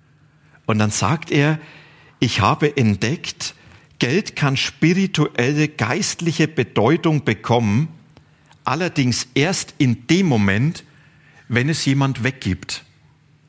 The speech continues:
Geld kann geistliche Bedeutung bekommen, allerdings erst in dem Moment, wenn es jemand weggibt. Nicht die geistliche Bedeutung, Herr, danke, dass ich genug habe,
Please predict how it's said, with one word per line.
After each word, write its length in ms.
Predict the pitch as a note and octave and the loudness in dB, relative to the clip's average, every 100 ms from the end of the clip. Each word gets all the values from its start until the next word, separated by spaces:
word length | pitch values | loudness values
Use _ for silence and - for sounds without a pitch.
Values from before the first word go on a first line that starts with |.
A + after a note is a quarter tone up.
| _ _ _ _ _ _ _ _ _ _ - - _ | _ _ _ _ _ _ _ _ _ _ -20 -20 _
Geld 380 | - C3+ A#3 - | -2 -2 -2 -4
kann 260 | - C3 B2 - | -2 -2 -4 -4
geistliche 680 | G#2+ D3 A3 - G#3 G3+ G3 | -4 -2 -2 -4 -4 -2 -2
Bedeutung 800 | - D#3+ - E3 D#3+ C#3 A2 G#2 | -2 -2 0 0 0 0 -2 -2
bekommen, 600 | G2+ - F#2+ E2 D2+ D#2+ _ _ _ _ _ _ _ _ _ _ | -2 0 -2 -2 -8 -12 _ _ _ _ _ _ _ _ _ _
allerdings 680 | A#2+ D#3+ D#3 C#3 A#2+ - - | -2 0 0 0 0 -2 -2
erst 420 | C3+ C#3 F#3+ - - | 0 2 0 -2 -2
in 320 | D3+ A#2+ - | 0 0 0
dem 180 | D#3+ G3 | 0 2
Moment, 640 | F#3+ E3 C3 F2+ D#2+ - _ _ - - - | 2 2 0 -2 -6 -14 _ _ -20 -20 -6
wenn 160 | A#2 C3+ | -2 -2
es 100 | C3 | 0
jemand 320 | C3 A#2 G#2 | 0 0 0
weggibt. 560 | B2 - F2 - - - _ _ _ _ _ _ _ _ _ _ - - - - | -2 -2 -8 -8 -14 -16 _ _ _ _ _ _ _ _ _ _ -20 -20 -18 0
Nicht 280 | C3 G#3+ - | 2 2 0
die 120 | G#3 | -2
geistliche 520 | F3 F3 - F3+ D#3+ | 0 0 -2 -2 0
Bedeutung, 520 | D#3 D3+ C#3 C3+ A#2 | 0 2 2 4 2
Herr, 180 | G2+ A#2+ | 2 0
danke, 320 | - B2+ E3+ | 0 0 2
dass 160 | D3+ A#2 | 0 0
ich 140 | A#2+ | 0
genug 340 | - A#2+ A#2+ - | 0 0 0 0
habe, 380 | F2+ E2+ E2 | 0 0 -6